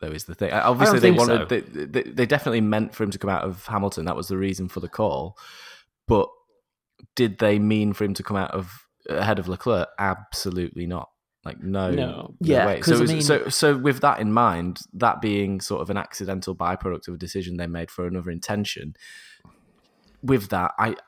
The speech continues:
Speaker 1: my feeling is that the, the right thing to do would be to give the race leader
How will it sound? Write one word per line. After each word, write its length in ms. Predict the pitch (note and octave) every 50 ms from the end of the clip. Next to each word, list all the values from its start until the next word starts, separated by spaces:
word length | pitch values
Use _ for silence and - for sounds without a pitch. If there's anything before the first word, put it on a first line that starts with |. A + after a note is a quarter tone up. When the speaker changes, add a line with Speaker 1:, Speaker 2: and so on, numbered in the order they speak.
| _ _ _ _ _ _ -
Speaker 1:
my 260 | B2 B2 A#2+ B2+ C3
feeling 340 | B2+ - A#2 G#2+ G2+ G2 G#2
is 160 | G2+ F#2+ E2+
that 220 | G#2 G2 - - - - -
the, 320 | - G#2 G2 G2 - A#2+ A2
the 220 | F#2+ - B2 A2
right 440 | G#2+ G#2 A2+ A2 A2 A2 G#2+ - -
thing 220 | - G#2 F#2+ F2+
to 120 | - - F2
do 400 | G#2+ A2 - - - F2 F#2 - _ _ _ _ _ _ _ _ _ _ _ _ - -
would 200 | - G#2 F2+ -
be 200 | - G2+ F#2+ F#2
to 120 | - - F#2+
give 360 | - - G2+ G2 F2 F2+ F2
the 140 | - F#2+ F#2
race 380 | F2 E2+ G2+ F#2+ G2 F#2+ - -
leader 500 | G2 F#2+ F#2+ G2 G2 - F#2 F2+ F2+ -